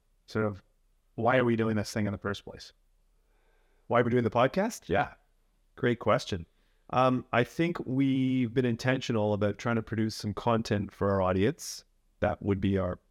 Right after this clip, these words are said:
Speaker 2: past clients, those in our community, uh, anyone that as a current client that we're working with, uh, trying to educate people around real estate, empower them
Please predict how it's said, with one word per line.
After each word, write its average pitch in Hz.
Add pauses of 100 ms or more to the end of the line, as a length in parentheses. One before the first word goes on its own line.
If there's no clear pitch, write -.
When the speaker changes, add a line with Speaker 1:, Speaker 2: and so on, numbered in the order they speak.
(140)
Speaker 2:
past -
clients, 127 (540)
those 101
in 98
our 90
community, 127 (680)
uh, 87 (280)
anyone 98
that 95 (200)
as 90
a 87
current 131
client 127
that 95
we're 95
working 113
with, 123 (640)
uh, 92
trying 120
to -
educate 117
people 107
around 98
real 95
estate, 139 (440)
empower 107
them 120